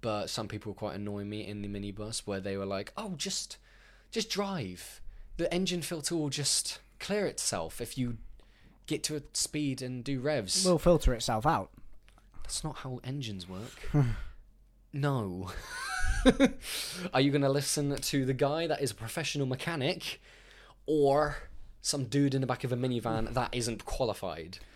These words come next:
Speaker 1: Fine, whatever, we'll leave it like that. That's, I just have a little bit of a gripe with people. Um, I don't know what they're talking about. But then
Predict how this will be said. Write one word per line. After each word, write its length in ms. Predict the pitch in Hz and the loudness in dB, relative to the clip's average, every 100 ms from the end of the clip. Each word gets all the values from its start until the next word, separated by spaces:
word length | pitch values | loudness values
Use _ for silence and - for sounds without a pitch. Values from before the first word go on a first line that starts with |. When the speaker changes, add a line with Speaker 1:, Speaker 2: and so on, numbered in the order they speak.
| - | -20
Speaker 1:
Fine, 720 | - - - - 160 127 113 95 104 | -20 -18 -10 2 4 4 2 -2 -4
whatever, 520 | 113 101 - 101 95 | -6 -4 -2 -4 -4
we'll 120 | 95 98 | -6 -4
leave 180 | 98 | -6
it 80 | 98 | -6
like 240 | 98 90 101 | -6 -6 -4
that. 260 | 98 82 | -6 -6
That's, 260 | 101 - - - | -4 -4 -4 -6
I 120 | 98 | -6
just 280 | 95 101 - | -4 -6 -4
have 120 | 101 | -4
a 40 | |
little 180 | 101 101 | -2 0
bit 80 | 98 | -2
of 60 | 95 | -2
a 40 | |
gripe 420 | 98 101 85 80 - - | -4 -2 -4 -6 -16 -14
with 120 | 98 - | -12 -12
people. 420 | 101 - - 82 - - - - - - | -12 -10 -10 -12 -14 -16 -18 -20 -16 -10
Um, 180 | 90 | -8
I 60 | 90 | -6
don't 160 | 95 98 | -6 -6
know 80 | |
what 100 | 95 92 | -4 -6
they're 80 | |
talking 300 | 90 101 90 | -4 -6 -6
about. 260 | 90 85 82 - - - | -8 -8 -8 -16 -20 -8
But 100 | 107 | 0
then 240 | 110 107 | 0 0